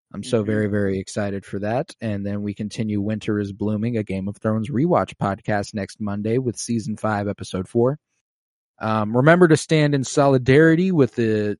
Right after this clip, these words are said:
Speaker 1: sag aftra and W G A and their struggle against the studios. Like I said before, they, uh,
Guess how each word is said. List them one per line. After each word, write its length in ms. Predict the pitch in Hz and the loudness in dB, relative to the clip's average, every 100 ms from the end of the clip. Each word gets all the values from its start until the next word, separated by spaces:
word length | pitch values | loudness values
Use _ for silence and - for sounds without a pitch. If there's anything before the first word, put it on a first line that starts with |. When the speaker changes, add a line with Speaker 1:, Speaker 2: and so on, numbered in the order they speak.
| _ | _
Speaker 1:
sag 360 | - 127 120 | -4 0 0
aftra 380 | 117 117 - 127 | 0 -2 -2 -2
and 100 | 113 | 0
W 260 | 110 107 104 | -2 -2 -4
G 220 | 101 101 | -4 -4
A 200 | 98 117 | -4 -4
and 140 | 117 98 | -4 -6
their 80 | |
struggle 380 | 92 - 104 98 | -4 -2 0 0
against 280 | 98 101 - | -2 -6 -8
the 80 | 98 | -12
studios. 640 | - 98 101 104 127 - | -6 -4 -2 -2 -4 -6
Like 240 | 120 90 95 | -10 -10 -8
I 40 | |
said 280 | 92 - 90 | -10 -8 -10
before, 420 | 92 - 95 113 | -10 -8 -6 -4
they, 220 | 110 80 76 | -4 -6 -10
uh, 160 | 80 | -12